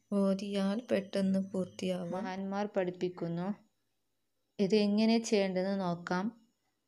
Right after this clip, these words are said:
Speaker 2: ഒരു വെള്ളിയാഴ്ച സുബഹി നിസ്കാര ശേഷം ഒരു ഉദ്ദേശം മനസ്സിൽ കരുതി സൂറത്ത് യാസീൻ ഓതുക. അടുത്ത വെള്ളിയാഴ്ചകൾ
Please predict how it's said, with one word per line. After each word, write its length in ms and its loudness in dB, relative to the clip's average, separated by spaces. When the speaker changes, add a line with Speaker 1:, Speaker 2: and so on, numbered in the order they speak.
Speaker 2:
ഒരു 180 0
വെള്ളിയാഴ്ച 840 2
സുബഹി 420 2
നിസ്കാര 540 0
ശേഷം 600 -2
ഒരു 140 -2
ഉദ്ദേശം 600 4
മനസ്സിൽ 560 0
കരുതി 380 4
സൂറത്ത് 400 0
യാസീൻ 600 4
ഓതുക. 600 -2
അടുത്ത 380 -2
വെള്ളിയാഴ്ചകൾ 1000 2